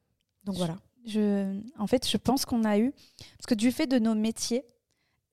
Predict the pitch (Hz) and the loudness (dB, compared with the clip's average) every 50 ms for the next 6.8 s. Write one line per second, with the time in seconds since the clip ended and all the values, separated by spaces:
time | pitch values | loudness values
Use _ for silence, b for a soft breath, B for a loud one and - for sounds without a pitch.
0 | _ _ 208 247 254 254 - - 262 - 247 233 233 226 233 233 - - _ _ | _ _ 2 2 2 4 2 0 2 2 2 2 2 2 -2 -4 -6 -12 _ _
1 | _ _ _ 277 214 214 - 226 220 214 202 214 247 254 262 226 202 214 220 220 | _ _ _ -20 -20 -2 2 4 4 4 6 6 6 6 6 4 4 4 6 6
2 | 214 214 214 226 247 240 - - - - - - 226 208 - - 233 220 - - | 6 6 6 6 4 4 2 0 -2 -2 -2 -4 -4 -2 -2 -2 -4 -2 -4 -6
3 | - - - - 240 214 208 - 131 202 - - - - 233 208 - - 233 220 | -8 -8 -8 -6 -6 -6 -4 -6 -6 -6 -6 -8 -6 -6 -4 -4 -4 -4 -6 -6
4 | - - 214 202 - 220 202 202 208 208 196 185 196 208 208 220 220 220 220 220 | -6 -8 -6 -4 -4 -2 -2 0 0 -2 -2 -2 -2 -2 0 0 0 2 2 2
5 | 226 202 - 233 220 - - - 226 220 226 220 208 208 208 202 226 226 226 226 | 0 0 -2 -4 -4 -2 -2 -2 -2 -2 -2 -4 -4 -4 -4 -4 -4 -4 -4 -4
6 | 226 220 - - 233 226 214 208 - - 220 202 196 196 - | -4 -4 -4 -4 -4 -4 -4 -8 -4 -2 0 0 0 -2 -6